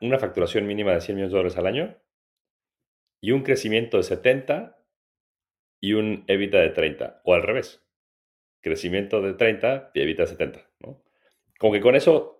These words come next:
todo era ipoable, estamos hablando de dos mil dieciséis. Entonces, eh, como que sí creo que hay ciertas reglas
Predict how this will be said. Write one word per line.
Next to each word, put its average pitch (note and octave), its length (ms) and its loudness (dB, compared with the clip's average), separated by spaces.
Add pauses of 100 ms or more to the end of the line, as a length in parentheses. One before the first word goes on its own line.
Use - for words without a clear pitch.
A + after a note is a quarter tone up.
todo A2+ 180 6
era A2 260 4
ipoable, F2+ 540 4
estamos F#2+ 260 -4
hablando F2+ 180 -2
de E2 60 2
dos D#2 100 -4
mil F2 80 -8
dieciséis. - 500 -8 (1200)
Entonces, A#2 540 2 (460)
eh, F2 560 2 (260)
como G2+ 300 2
que G#2 180 2
sí - 300 -8
creo C3+ 160 0
que C#3 80 2
hay C3 40 4
ciertas B2+ 300 0
reglas A2 500 0